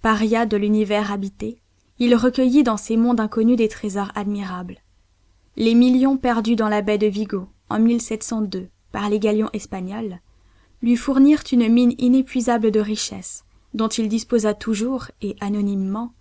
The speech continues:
en faveur des peuples qui se battaient pour l'indépendance de leur pays. Enfin, il n'avait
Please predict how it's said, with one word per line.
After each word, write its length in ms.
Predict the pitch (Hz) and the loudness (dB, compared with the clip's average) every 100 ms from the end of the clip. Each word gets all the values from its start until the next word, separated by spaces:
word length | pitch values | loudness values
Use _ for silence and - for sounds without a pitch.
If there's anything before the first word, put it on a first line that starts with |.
| _ _ _ | _ _ _
en 140 | 233 220 | -6 -4
faveur 400 | 240 226 262 247 | -2 0 2 2
des 120 | 226 | 0
peuples 440 | - 220 - 208 | 0 -6 -6 -8
qui 140 | 196 208 | -8 -8
se 140 | - | -4
battaient 380 | 208 202 - 247 | -2 -2 -6 -8
pour 200 | 247 220 | -6 -4
l'indépendance 680 | 208 208 214 208 202 190 185 | 0 2 0 -2 -6 -6 -6
de 100 | 196 | -8
leur 200 | 185 - | -10 -10
pays. 340 | 202 180 170 - _ _ _ _ _ _ _ _ _ _ _ _ _ _ _ _ _ - | -10 -10 -14 -20 _ _ _ _ _ _ _ _ _ _ _ _ _ _ _ _ _ -12
Enfin, 480 | - 202 - 233 247 - _ _ _ | -6 -6 -4 -4 -6 -10 _ _ _
il 180 | 240 233 | 2 4
n'avait 300 | 233 226 233 | 4 2 0